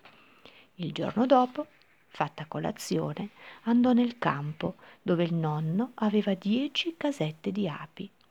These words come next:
Si avvicinò e fu cortese, come sempre le era stato insegnato.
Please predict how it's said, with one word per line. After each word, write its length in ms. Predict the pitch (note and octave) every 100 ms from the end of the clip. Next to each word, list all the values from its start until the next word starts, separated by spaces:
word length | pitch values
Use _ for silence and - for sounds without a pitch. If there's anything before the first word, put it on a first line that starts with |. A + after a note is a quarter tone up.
| - - -
Si 160 | - C#4+
avvicinò 500 | C#4+ C#4 C#4+ G3+ E3+
e 40 |
fu 160 | - A3
cortese, 840 | C4 B3+ - C#4+ F3+ D3+ - - - - -
come 220 | E3+ E3
sempre 520 | - D3+ D#3+ A#3 B3+
le 80 | B3+
era 140 | C4
stato 360 | B3+ - D#3+ D#3+
insegnato. 760 | D#3+ - E3+ C#3+ C#3+ - F3+